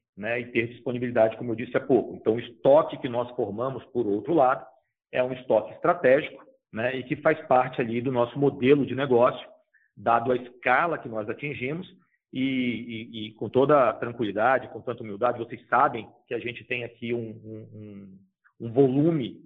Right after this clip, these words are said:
né, de negócios e, e um volume, uma frota de pesados que per-, e um volume de contratos e clientes que nos permite tomar essas decisões, né, e formar esse estoque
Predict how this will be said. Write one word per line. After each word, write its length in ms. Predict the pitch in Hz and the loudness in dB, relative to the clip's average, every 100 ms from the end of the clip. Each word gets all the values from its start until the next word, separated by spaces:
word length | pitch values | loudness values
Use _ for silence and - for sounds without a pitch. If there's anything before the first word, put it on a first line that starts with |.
| _ _ | _ _
né, 340 | 117 110 110 107 | -10 -4 -4 -4
de 120 | 104 | -8
negócios 680 | 113 101 110 117 117 98 90 | -8 -2 4 4 4 -8 -14
e, 220 | 104 104 | -12 -10
e 60 | 107 | -8
um 80 | 104 | -4
volume, 300 | 110 127 127 | -2 -4 -2
uma 260 | 165 - | -2 0
frota 360 | - 135 151 113 | 4 6 6 2
de 80 | - | -8
pesados 440 | 113 98 120 120 | -8 0 2 0
que 80 | - | -4
per-, 300 | - 175 139 | -4 -2 -2
e 80 | 135 | -6
um 60 | 127 | -2
volume 260 | 117 135 | -2 -4
de 80 | 131 | -4
contratos 560 | 127 117 107 127 139 - | -4 -2 0 2 0 -4
e 20 | |
clientes 440 | 104 104 135 143 _ _ _ _ _ _ - | -8 -8 -8 -10 _ _ _ _ _ _ -6
que 60 | |
nos 160 | 151 160 | -4 -2
permite 580 | 156 180 139 139 170 - - _ _ _ | 2 4 2 -2 -4 -8 -20 _ _ _
tomar 380 | - 156 135 131 | 0 4 6 4
essas 300 | 131 - 127 | 4 0 -4
decisões, 600 | 113 127 151 120 127 156 - - _ _ _ | -2 -2 -2 0 0 0 -6 -18 _ _ _
né, 500 | 110 120 139 135 127 | -4 0 2 0 -2
e 100 | 123 | -6
formar 460 | 123 156 127 117 120 | 0 0 2 2 0
esse 160 | 120 | -2
estoque 640 | 139 - 127 135 135 156 | -8 2 4 4 2 -8